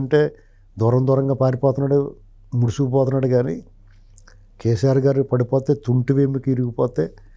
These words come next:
చంద్రబాబు నాయుడు గారు పరామర్శించారు, రేవంత్ రెడ్డి గారు పరామర్శించారు. రేవంత్ రెడ్డి గారు కూడా ఆయన నేను అనవసరంగా విమర్శించను,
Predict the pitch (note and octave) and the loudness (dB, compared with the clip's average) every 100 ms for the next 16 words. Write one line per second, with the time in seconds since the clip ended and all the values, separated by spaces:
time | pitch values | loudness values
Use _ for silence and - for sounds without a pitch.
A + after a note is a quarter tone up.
0 | - - - - - - A2 B2 C3 C3 | -20 -20 -20 -20 -12 -4 -2 0 2 2
1 | C3+ C3 C3+ C3 A#2 A#2+ B2+ - B2+ C#3 | 0 2 0 0 0 0 -2 -2 -4 -2
2 | C#3+ D3+ - - - - - - G2+ A2+ | -4 -6 -12 -20 -20 -20 -20 -8 -2 0
3 | A#2 B2+ A#2+ B2 A#2+ B2 B2 B2+ - B2 | 0 0 0 0 2 0 0 -2 -4 -6
4 | C3 C3 D#3 - - - - - - - | -4 -4 -6 -14 -20 -20 -20 -20 -20 -12
5 | - G#2 A#2 B2+ B2+ C3 C3+ B2+ C3+ D#3 | -4 0 2 2 2 2 2 0 -2 -2
6 | - - - - - - A#2+ B2+ B2+ A#2 | -6 -20 -20 -20 -10 0 2 4 2 0
7 | G#2+ A#2+ A2 C3 C3 A#2 A#2+ B2 B2 A#2+ | 0 -2 -2 0 2 2 0 -2 -4 -4
8 | B2 | -2